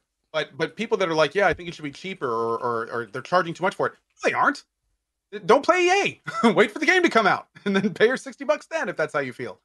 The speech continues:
But no, you, you, you're not paying for the current content. This is the devs letting us take a look in the production process right now, where they wouldn't have to, obviously. Um, so yeah, you, you are not paying for this right now. You are paying for the game that comes out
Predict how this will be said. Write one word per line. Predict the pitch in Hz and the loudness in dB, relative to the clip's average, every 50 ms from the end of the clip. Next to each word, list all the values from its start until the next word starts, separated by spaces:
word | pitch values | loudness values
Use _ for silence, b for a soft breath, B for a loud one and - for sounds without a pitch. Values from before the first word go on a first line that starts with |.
| _ _ _ _ _ _ _ - | _ _ _ _ _ _ _ -4
But | 180 214 | -2 2
no, | 226 226 | 2 2
you, | 160 156 185 185 - | 2 2 -2 -4 -4
you, | 185 185 185 180 | -4 -6 -6 -6
you're | 160 170 175 - 165 180 | -8 -12 -8 -2 2 4
not | 208 226 226 - | 4 4 2 0
paying | - - 226 247 247 233 208 190 | 2 2 2 4 4 2 0 0
for | 175 - | -2 -2
the | 160 160 | -4 -2
current | - - 170 147 131 | -2 0 -2 -2 0
content. | - 190 202 185 160 - 107 92 - _ _ _ _ _ _ | 0 2 2 2 0 -2 -12 -14 -14 _ _ _ _ _ _
This | - 165 - | -18 -14 -10
is | 196 175 | -10 -6
the | 147 160 | -6 -6
devs | 147 135 175 185 180 156 139 - - _ _ _ | 0 2 4 4 4 4 0 -6 -18 _ _ _
letting | - 135 151 170 180 190 180 | -6 0 2 2 2 2 2
us | 170 160 156 | 0 -2 -4
take | - - 170 156 | -4 -8 -8 -4
a | 156 | -4
look | 143 143 156 - | -2 -2 -4 -6
in | 151 139 | -6 -10
the | 123 | -8
production | - 127 156 175 165 - - 139 | -4 -2 -2 -2 -2 -4 -12 -10
process | - 135 123 113 110 - 120 107 107 - - - _ _ _ _ _ _ _ _ _ _ _ _ _ _ _ | -6 -4 -4 -4 -4 -6 -8 -8 -10 -12 -16 -20 _ _ _ _ _ _ _ _ _ _ _ _ _ _ _
right | 120 151 156 156 151 | 2 4 4 4 4
now, | 143 165 180 185 147 120 107 110 113 _ _ _ _ _ _ - | 4 4 4 4 4 2 0 -4 -8 _ _ _ _ _ _ -8
where | - 131 | -2 0
they | 135 | 2
wouldn't | 139 139 135 | 2 2 2
have | 143 202 202 185 - | 2 2 2 2 -2
to, | - - 127 | -4 -2 -2
obviously. | 120 113 113 117 107 - - 107 101 107 _ _ _ _ _ _ _ _ - | -2 -2 -2 -6 -12 -10 -10 -12 -12 -12 _ _ _ _ _ _ _ _ -4
Um, | - 139 131 131 127 131 - _ _ | 0 2 4 4 2 0 -4 _ _
so | - - 147 | 0 2 2
yeah, | 143 165 165 | 4 4 4
you, | 127 113 143 165 170 | 2 2 2 0 0
you | 151 147 165 175 | 0 0 2 2
are | 180 | 4
not | 180 196 208 202 - - | 4 6 4 4 2 -2
paying | - - 214 220 202 175 156 143 | -6 -4 -2 0 0 0 -2 -4
for | - 151 | -4 -6
this | 139 160 156 - - | -4 -4 -4 -4 -2
right | 135 117 110 | -6 -6 -4
now. | 139 131 101 92 | -6 -8 -8 -8
You | 104 127 131 | -10 -6 -4
are | 135 120 | -4 -4
paying | - _ - - 226 226 185 147 143 135 | -4 _ -4 -2 -2 0 0 -2 -2 -4
for | - 147 | -6 -6
the | 139 | -6
game | 131 151 160 156 135 120 | -4 -2 -2 -2 -2 -4
that | 117 117 - | -6 -8 -6
comes | - 135 131 120 - | -6 -6 -4 0 2
out | 131 120 110 101 - | 2 2 2 0 -4